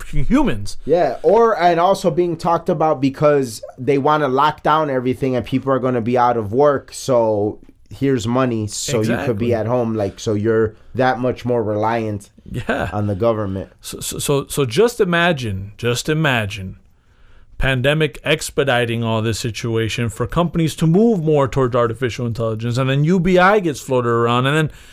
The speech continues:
Speaker 1: so you have to consider all the roads that we could lead up to in order to understand where we're at and where we could go.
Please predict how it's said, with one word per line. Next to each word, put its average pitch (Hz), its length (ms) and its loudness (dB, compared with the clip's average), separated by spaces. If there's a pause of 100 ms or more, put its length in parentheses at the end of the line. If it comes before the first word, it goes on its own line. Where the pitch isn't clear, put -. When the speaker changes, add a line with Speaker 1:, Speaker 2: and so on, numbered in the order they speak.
(140)
Speaker 1:
so - 140 -2
you 202 180 4
have 202 260 4
to 180 260 2 (320)
consider 165 840 0 (420)
all 170 220 6
the 156 120 2
roads 117 360 0
that 127 100 2
we 120 160 -2
could 113 220 -4
lead 120 240 -2
up 113 180 0
to 120 260 -6 (760)
in 135 140 0
order 135 260 4
to 127 500 -2 (520)
understand 131 480 0
where 139 140 4
we're 127 160 4
at 151 280 4
and 127 140 -4
where 123 120 2
we 131 180 0
could 170 280 0
go. 151 340 2